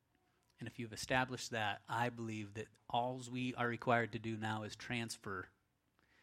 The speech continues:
this condition of my relationship to him and not to me. I think that's grace. I think Jesus is grace. One more warning.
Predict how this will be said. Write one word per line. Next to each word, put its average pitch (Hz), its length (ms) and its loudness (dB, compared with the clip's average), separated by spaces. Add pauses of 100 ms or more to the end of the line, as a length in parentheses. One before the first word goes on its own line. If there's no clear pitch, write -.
(180)
this 120 140 -2
condition 113 760 -2 (560)
of 117 120 0
my 117 120 4
relationship 113 680 0 (100)
to 120 140 -4
him 113 480 -2
and 110 100 -6
not 104 240 -2
to - 100 -6
me. 92 280 -12 (760)
I 143 60 0
think 123 200 0
that's 107 320 2
grace. - 580 -8 (540)
I - 40 -20
think 117 240 -6
Jesus 113 500 -4
is 107 140 -12
grace. - 460 -10 (1160)
One 175 140 0
more 156 180 6
warning. 113 360 -2